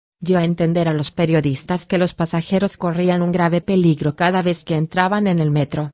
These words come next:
Interrogó repetidamente a docenas de testigos que describieron la organización como un lugar donde las batallitas eran más importantes que la seguridad de los pasajeros.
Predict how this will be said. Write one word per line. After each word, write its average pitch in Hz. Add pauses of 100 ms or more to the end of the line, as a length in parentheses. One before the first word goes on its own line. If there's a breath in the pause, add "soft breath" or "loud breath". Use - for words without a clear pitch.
Interrogó 170
repetidamente 175
a 175
docenas 170
de 165
testigos 151
que 185
describieron 185
la 180
organización 156
como 170
un 226
lugar 202
donde 180
las 151
batallitas 165
eran 160
más 185
importantes 170
que 180
la 170
seguridad 165
de 220
los 214
pasajeros. 151